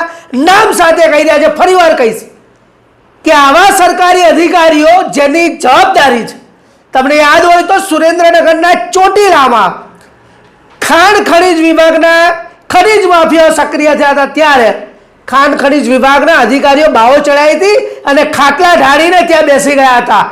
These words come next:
કે કોઈની તાકાત નથી કે એક રેતીનું ટ્રેક્ટર પણ ભરીને લઈ જાય.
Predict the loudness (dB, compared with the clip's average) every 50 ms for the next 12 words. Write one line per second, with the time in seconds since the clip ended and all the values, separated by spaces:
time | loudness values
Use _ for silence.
0 | -10 -16 -8 -4 -4 -2 0 0 0 0 0 -2 0 0 0 0 2 2 0 0
1 | 0 0 0 0 0 0 0 0 0 -2 -4 -6 -10 -8 -4 -2 -2 -2 0 -2
2 | -2 -2 -2 -2 -2 -2 -2 -2 -2 -2 -2 -2 -2 -2 -2 0 0 0 -2 -2
3 | 0 0 0 0 0 0 0 0 2 0 0 0 -2 -4 -6